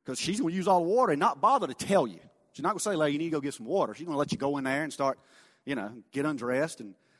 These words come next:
so I start picking at her, and it, it really is a joke. But the reason I remember this is I remember, uh, one night I said something along those lines again, and she said,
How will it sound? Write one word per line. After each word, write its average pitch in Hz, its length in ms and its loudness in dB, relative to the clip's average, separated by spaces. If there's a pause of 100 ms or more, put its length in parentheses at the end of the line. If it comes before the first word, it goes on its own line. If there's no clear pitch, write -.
(360)
so 156 100 -4
I 151 40 0
start 196 280 2
picking 156 320 -2
at 147 200 4
her, 156 40 0
and 175 60 -4
it, 208 240 -2
it 202 100 0
really 165 280 0
is 104 100 -2
a 98 60 -12
joke. 90 400 -10 (920)
But 131 80 -8
the 139 40 -2
reason 160 240 2
I 151 40 2
remember 143 300 -2
this 113 240 -4
is 104 80 -12
I 120 60 2
remember, 123 320 -2
uh, - 60 -8 (220)
one 117 240 -10
night 113 180 -2
I 104 80 -2
said 110 240 -10
something 113 320 -12 (140)
along 107 280 -8
those 107 180 -10
lines 101 260 -8
again, 98 220 -14
and 98 100 -10
she 110 140 2
said, 95 320 -10